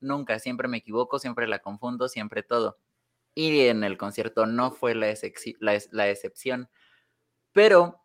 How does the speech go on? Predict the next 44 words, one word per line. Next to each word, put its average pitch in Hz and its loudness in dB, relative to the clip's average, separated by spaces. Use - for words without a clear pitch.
sí 143 -2
como 160 4
que 127 2
me 123 0
doy 143 2
cuenta 135 0
que 110 -6
estoy 135 -2
cantando 147 2
y 151 0
me 127 -6
equivoco 120 -2
y 156 2
rápido 135 0
como 123 -2
que 110 -10
cambio 131 4
palabras 120 4
por 107 -2
otras, 139 0
termino 135 0
la 156 6
idea 120 4
general 120 0
de 147 0
lo 143 -2
que 110 -12
quería 104 -2
decir 127 -4
la 123 -2
canción, 131 -6
medio 113 -2
rima 131 -4
y 120 -6
ya 117 6
me 107 -4
sigo 127 -6
con 143 -8
lo, 113 -6
con 110 -4
lo 101 0
que 104 -4
va, 135 2
porque 139 0